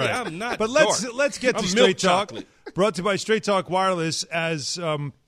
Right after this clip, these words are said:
Speaker 1: there are N B A future rankings that were done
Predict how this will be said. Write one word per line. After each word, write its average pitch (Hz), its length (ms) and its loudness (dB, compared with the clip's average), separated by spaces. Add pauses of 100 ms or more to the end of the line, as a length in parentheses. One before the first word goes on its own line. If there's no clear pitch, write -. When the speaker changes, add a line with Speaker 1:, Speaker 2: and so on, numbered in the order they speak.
(140)
Speaker 1:
there 175 160 2
are 196 100 4
N 240 140 0
B 277 80 -4
A 262 100 -2
future 226 440 -4
rankings 175 580 -6
that 135 180 -4
were 131 140 -6
done 123 460 -6